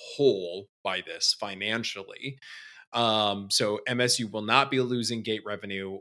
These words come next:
or any other revenues overall on this. Um, for season, th-, this will be a one-off.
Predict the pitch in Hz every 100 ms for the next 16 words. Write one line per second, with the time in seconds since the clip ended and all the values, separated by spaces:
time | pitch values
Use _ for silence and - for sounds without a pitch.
0 | - 107 104 98 117 117 117 113 107 98
1 | 98 92 90 - _ 120 101 95 87 90
2 | - 104 92 85 95 - - - - -
3 | _ 135 135 131 127 123 120 113 110 -
4 | _ _ _ _ - 170 151 135 202 175
5 | 175 135 _ 165 160 151 165 170 151 143
6 | 123 175 220 107 127 -